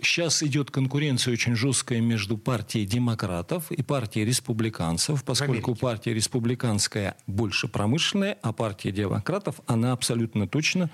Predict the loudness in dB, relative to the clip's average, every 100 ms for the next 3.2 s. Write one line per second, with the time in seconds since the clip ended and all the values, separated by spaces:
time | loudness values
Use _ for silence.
0 | -4 -2 2 4 4 4 2 2 0 2
1 | 2 0 0 2 2 2 2 -2 0 -4
2 | 0 0 2 0 0 -2 0 0 2 2
3 | 0 -2